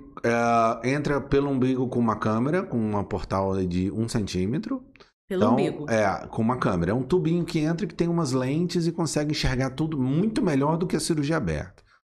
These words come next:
Speaker 1: Endometriose não se faz aberta. A gente faz por vídeo.
Speaker 2: Já
Speaker 1: Sempre.
Speaker 2: foi o tempo que isso aconteceu há
Speaker 1: Porque
Speaker 2: muito
Speaker 1: você não vê lesão.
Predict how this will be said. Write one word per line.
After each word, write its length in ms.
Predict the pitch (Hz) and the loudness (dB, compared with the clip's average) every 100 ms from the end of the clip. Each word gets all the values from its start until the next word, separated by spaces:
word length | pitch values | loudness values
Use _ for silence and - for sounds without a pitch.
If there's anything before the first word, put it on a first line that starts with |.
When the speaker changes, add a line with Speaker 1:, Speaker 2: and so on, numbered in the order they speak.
| - | -2
Speaker 1:
Endometriose 540 | 101 117 120 131 104 | 0 2 2 0 0
não 260 | 107 113 147 | 2 2 0
se 140 | 147 | -2
faz 280 | 165 110 113 | -2 -2 0
aberta. 500 | 113 80 76 - - - _ _ _ - | 0 0 -2 -6 -18 -20 _ _ _ -12
A 40 | |
gente 80 | 80 | -6
faz 160 | 85 - | -6 -2
por 160 | 139 | -2
vídeo. 400 | 104 87 64 - - _ - | 0 -2 -4 -10 -20 _ -6
Speaker 2:
Já 120 | 185 | -2
Speaker 1:
Sempre. 200 | 196 160 | 0 0
Speaker 2:
foi 220 | 226 302 | 0 0
o 60 | 311 | -2
tempo 500 | - 220 233 269 277 | -2 -2 -2 -4 -8
que 140 | - | -8
isso 160 | 247 240 | -6 -6
aconteceu 460 | 247 240 240 226 233 | -6 -6 -6 -6 -4
há 60 | |
Speaker 1:
Porque 160 | 226 214 | -2 2
Speaker 2:
muito 40 | 208 | 2
Speaker 1:
você 60 | |
não 200 | 208 247 | 2 2
vê 200 | 190 185 | 4 4
lesão. 460 | 208 120 87 71 | 4 0 -2 -4